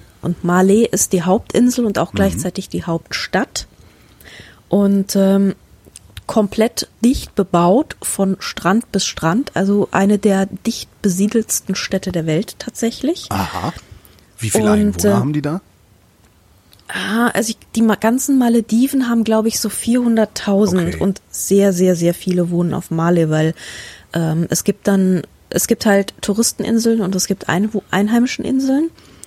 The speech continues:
Speaker 1: Und, ähm, die Touristeninseln, die ich dann so beim Überfliegen, ges-, äh, die, die einheimischen Inseln, die ich so beim Überfliegen gesehen habe, die sind halt alle sehr, sehr klein.
Speaker 2: Mhm.
Speaker 1: Also da stehen halt so ein paar, da siehst du so ein paar Häuschen mit Blechdächern,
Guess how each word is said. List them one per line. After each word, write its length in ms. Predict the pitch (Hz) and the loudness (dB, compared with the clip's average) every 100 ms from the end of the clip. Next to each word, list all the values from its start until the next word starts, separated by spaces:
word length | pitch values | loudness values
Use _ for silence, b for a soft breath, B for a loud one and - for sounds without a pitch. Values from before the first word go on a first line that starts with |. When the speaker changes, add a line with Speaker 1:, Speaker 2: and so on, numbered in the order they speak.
| B B B B B _ | B B B B B _
Speaker 1:
Und, 480 | 202 196 202 202 - | 2 4 2 0 0
ähm, 400 | 202 190 196 196 - _ - - - _ _ | 2 4 2 0 -4 _ -16 -16 -20 _ _
die 200 | 214 220 | 2 2
Touristeninseln, 920 | 240 214 220 - - - 214 202 202 | 2 0 0 0 -4 -2 0 2 2
die 60 | 196 | 0
ich 120 | 196 | 0
dann 240 | 202 196 190 | 0 0 2
so 300 | 196 196 214 - - - - - | 2 2 0 -8 -18 -18 -20 -2
beim 140 | 190 | 0
Überfliegen, 640 | - 208 196 - 214 220 | 2 2 0 0 0 2
ges-, 180 | 196 180 | 0 0
äh, 100 | 185 | 0
die, 180 | 190 190 | 0 0
die 220 | 190 180 | 2 0
einheimischen 480 | - 196 214 202 - | 2 2 2 0 -2
Inseln, 300 | - 202 190 | -4 0 0
die 80 | 190 | 0
ich 80 | - | -2
so 100 | 190 | 0
beim 200 | 190 185 | 2 0
Überfliegen 440 | 208 196 - 202 | 0 -2 0 0
gesehen 220 | 190 196 | 2 2
habe, 120 | 190 B B B | 0 B B B
die 60 | - | 0
sind 160 | 196 190 | 2 2
halt 220 | 208 - | 0 0
alle 200 | 190 208 | 2 2
sehr, 240 | 185 180 | 2 2
sehr 200 | 180 190 | 2 0
klein. 560 | - - 156 160 170 160 - | 0 -2 0 2 0 -2 -2
Speaker 2:
Mhm. 220 | 117 98 | -2 0
Speaker 1:
Also 140 | 160 | 0
da 60 | 175 | 0
stehen 300 | - 185 190 | 0 0 2
halt 140 | 185 | 0
so 80 | - | 0
ein 60 | 175 | -2
paar, 380 | - 175 175 - _ - - _ _ _ _ _ _ | 0 0 0 -2 _ -20 -20 _ _ _ _ _ _
da 80 | 185 | -6
siehst 240 | 190 185 | 0 2
du 60 | 190 | 2
so 100 | 170 | 2
ein 60 | 175 | 0
paar 240 | - 170 | -2 2
Häuschen 400 | 175 170 - 165 | 2 0 0 0
mit 160 | 170 - | -2 -4
Blechdächern, 720 | 170 - 143 - 147 143 | -6 -6 -8 -4 -4 -4